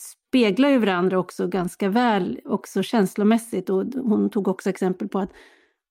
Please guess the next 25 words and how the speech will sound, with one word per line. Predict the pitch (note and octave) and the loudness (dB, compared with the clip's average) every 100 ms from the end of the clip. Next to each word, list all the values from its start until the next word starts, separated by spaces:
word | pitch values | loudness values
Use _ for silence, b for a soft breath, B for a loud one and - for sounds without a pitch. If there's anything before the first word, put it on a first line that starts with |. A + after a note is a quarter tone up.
| - | 0
poliser | A3 A3+ G#3+ - | 2 4 4 2
lägger | G#3+ G3+ G3+ | 2 4 4
ut | G3 - | 4 4
bilder | G#3 F#3+ | 2 4
i | F#3+ | 2
sociala | G3 A3 G3 G3 | 2 2 2 4
medier | F#3+ G3 F#3+ | 4 4 2
på | G3 | 0
när | F#3 | 0
de | F#3 F#3 | 2 2
gråter, | G3 F#3 F#3 - G3 F#3+ | 2 0 -2 -4 -2 0
och | F#3 - | -2 -4
det | G3+ | -2
var | F#3+ | 0
någon | F#3+ G3 | 2 4
meteorolog | G3+ - A3 G3 C4 G#3 | 2 2 2 4 4 2
också | F3+ - G3 | -2 -4 -6
som | - | -2
hade | F#3+ F#3+ | 0 2
ursäktat | G3+ F#3 F#3 - - | 2 0 -6 -8 -6
sig | G3 | 0
med | F#3+ G3 F#3+ | 0 2 0
när | G3 | 0
hon | F#3+ | -2
skulle | - F#3+ G3+ | -4 -4 -2